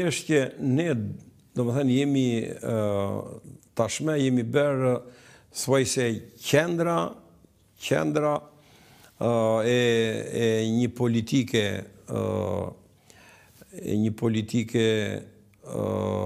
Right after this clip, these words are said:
shumë largpamse amerikane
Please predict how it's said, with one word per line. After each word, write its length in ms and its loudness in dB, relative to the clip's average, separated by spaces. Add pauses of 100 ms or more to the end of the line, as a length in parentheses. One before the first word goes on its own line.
(140)
shumë 400 2
largpamse 840 -2 (680)
amerikane 760 0